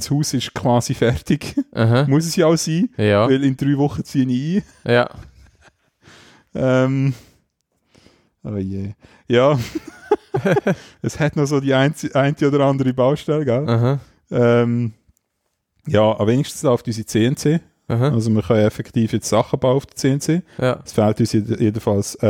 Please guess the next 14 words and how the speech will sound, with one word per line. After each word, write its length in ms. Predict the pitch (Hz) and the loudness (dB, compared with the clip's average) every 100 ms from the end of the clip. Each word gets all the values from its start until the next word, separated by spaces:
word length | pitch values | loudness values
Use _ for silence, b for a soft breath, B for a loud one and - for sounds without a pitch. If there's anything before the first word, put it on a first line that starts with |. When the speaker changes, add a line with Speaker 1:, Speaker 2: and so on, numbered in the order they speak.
| 101 | 2
Speaker 1:
es 120 | - | 2
fehlt 260 | 110 110 | 0 0
uns 140 | 127 - | -2 -2
aber 180 | 117 113 | -2 -4
das 120 | - | 0
Holz. 340 | 165 127 - - _ b b b b b b b b | -2 -2 -10 -20 _ b b b b b b b b
Speaker 2:
Oh, 180 | 107 104 | -4 0
wirklich? 220 | 113 113 | 2 4
Speaker 1:
Ähm, 280 | 113 117 117 b b b - _ | 4 0 -2 b b b -20 _
ja, 340 | - 110 120 151 - | 0 2 2 0 -6
die 160 | 165 | 0
Lieferfristen 560 | 135 151 - 143 - 131 | 0 0 0 0 0 -2
bei 140 | 123 | 0
Holz, 640 | 117 120 170 - - - | 2 0 -2 -8 -8 -10